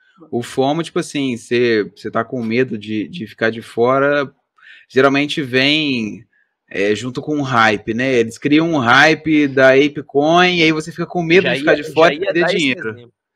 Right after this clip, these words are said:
Speaker 1: <laughs> É, exatamente.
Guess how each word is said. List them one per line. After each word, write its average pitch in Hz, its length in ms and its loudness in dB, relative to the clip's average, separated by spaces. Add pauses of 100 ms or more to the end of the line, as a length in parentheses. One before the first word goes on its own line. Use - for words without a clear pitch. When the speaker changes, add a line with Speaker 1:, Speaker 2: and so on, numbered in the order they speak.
(400)
Speaker 1:
<laughs> 175 1080 -2
É, 110 240 6
exatamente. 127 840 0